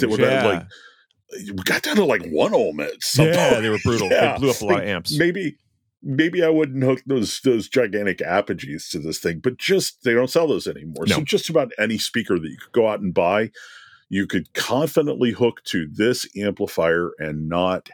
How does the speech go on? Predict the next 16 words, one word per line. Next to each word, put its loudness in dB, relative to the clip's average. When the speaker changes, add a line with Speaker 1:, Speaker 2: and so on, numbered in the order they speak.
Speaker 2:
have 0
a 2
Speaker 1:
Yeah, 4
Speaker 2:
problem 2
Speaker 1:
but -4
you -8
can't 0
Speaker 2:
with -8
Speaker 1:
say -2
Speaker 2:
it. 2
Speaker 1:
of -2
all 0
tube 0
Speaker 2:
So 2
Speaker 1:
amps. -6
Speaker 2:
Correct. -2